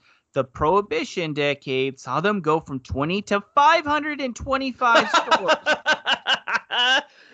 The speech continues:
Speaker 1: Prescriptions,
Speaker 2: Oh.
Speaker 1: everything from diabetes, lactation, and influenza, and would include instructions such as take three ounces every hour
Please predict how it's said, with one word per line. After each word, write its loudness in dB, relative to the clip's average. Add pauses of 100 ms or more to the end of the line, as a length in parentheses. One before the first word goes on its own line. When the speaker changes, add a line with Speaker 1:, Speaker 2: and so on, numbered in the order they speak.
(140)
Speaker 1:
Prescriptions, 0
Speaker 2:
Oh. 6 (200)
Speaker 1:
everything -6
from -10
diabetes, -6
lactation, -4
and -8
influenza, -4
and -6
would -2
include -2
instructions -8
such -2
as -4
take -4
three -6
ounces -2
every -2
hour 0